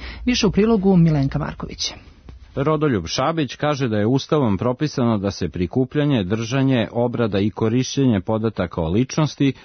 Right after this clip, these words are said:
Speaker 2: uređuje zakonom, a ne podzakonskim aktom.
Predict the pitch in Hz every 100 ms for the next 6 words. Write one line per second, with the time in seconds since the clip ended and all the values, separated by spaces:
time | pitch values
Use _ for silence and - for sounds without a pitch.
0 | - 139 156 120 92 113 117 113 127 135
1 | 156 139 87 69 - - 110 135 143 -
2 | 117 113 104 95 110 98 - 107 107 117
3 | - 90 71